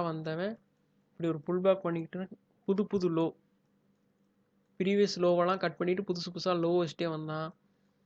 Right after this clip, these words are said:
ஒரு கட்டத்துல அந்த லோவையே பிரேக் பண்ற மாதிரி காமிச்சான். But ஆனா அந்த லோ ஃபெயில் ஆயிட்டு, இந்த இடம் ஃபெயில் ஆயிடுச்சுங்க.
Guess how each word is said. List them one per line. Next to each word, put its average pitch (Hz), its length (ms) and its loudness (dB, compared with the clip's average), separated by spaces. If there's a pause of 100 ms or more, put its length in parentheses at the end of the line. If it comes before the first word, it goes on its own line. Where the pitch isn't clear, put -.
(840)
ஒரு 175 180 6
கட்டத்துல 190 520 2
அந்த 175 180 0
லோவையே 190 580 4
பிரேக் 180 360 -2
பண்ற 175 260 -2
மாதிரி 175 260 0
காமிச்சான். 160 560 -2
But 156 240 0
ஆனா 160 260 0
அந்த 160 240 -2
லோ 160 180 0 (360)
ஃபெயில் 196 400 0
ஆயிட்டு, 160 440 -4 (920)
இந்த 165 140 -6
இடம் 180 220 -4
ஃபெயில் 175 300 0
ஆயிடுச்சுங்க. 156 480 -4